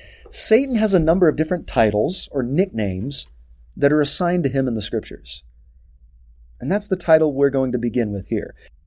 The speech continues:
In chapter four, verses one and four, he's referred to as Satan.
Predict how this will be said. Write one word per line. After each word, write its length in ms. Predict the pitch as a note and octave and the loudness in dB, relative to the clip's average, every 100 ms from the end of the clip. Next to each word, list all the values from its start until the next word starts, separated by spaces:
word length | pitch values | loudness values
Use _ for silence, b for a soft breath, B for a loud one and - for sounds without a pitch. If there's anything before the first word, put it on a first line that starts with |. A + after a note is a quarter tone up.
| _ | _
In 140 | B2 | -4
chapter 300 | A2+ F3+ A#3+ | 2 2 2
four, 420 | - D3+ B2+ B2+ | 2 6 6 6
verses 340 | C3 B2+ - G#2 | 2 -2 -2 -2
one 360 | B2 C3 C3+ - | 2 2 2 -4
and 240 | C#3 D#3+ | -2 -2
four, 500 | D3+ A#2+ G2+ A2 C#3 - _ _ _ | -2 0 2 2 0 -10 _ _ _
he's 200 | C3 B2+ | -6 -4
referred 380 | A#2 - F3+ F#3 | -4 0 2 2
to 280 | F#3 A2+ C3+ | 2 0 0
as 560 | - F#2 F#2+ B2 - - _ _ _ _ | -2 -2 -2 -2 -6 -10 _ _ _ _
Satan. 380 | - G3+ C#3+ | -2 0 0